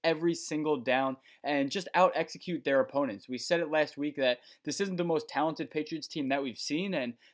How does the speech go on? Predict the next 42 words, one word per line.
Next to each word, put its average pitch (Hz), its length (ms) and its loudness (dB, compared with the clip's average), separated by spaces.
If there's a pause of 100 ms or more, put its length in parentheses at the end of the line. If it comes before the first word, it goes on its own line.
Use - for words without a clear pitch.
that 170 220 4
lack 180 200 4
of 180 80 -2
athleticism 165 720 2
and 156 180 0
speed 180 340 -4
that 160 120 0
we 151 100 0
were 143 80 0
talking 143 320 -2
about, 196 240 0
it's 156 160 -8
still 202 220 2
there. 127 320 0 (340)
But 147 160 4
they 180 120 0
just 185 120 -6
do 208 120 0
a 143 60 2
great 156 380 -4
job 147 320 4
of 113 100 -6
masking 143 420 -2
it 123 160 -4
with 165 260 -4
the 131 80 -12
schemes 143 320 -6
that 135 140 -6
they 123 100 -2
run, 127 320 -2 (240)
and 131 180 -2
Sony 196 240 -2
Michel 175 300 0
was 170 140 -2
a 139 40 -4
huge 175 400 -6
part 151 220 0
of 139 60 -6
that 147 180 0
for 156 60 -6
the 143 80 -10
Patriots. 147 560 -6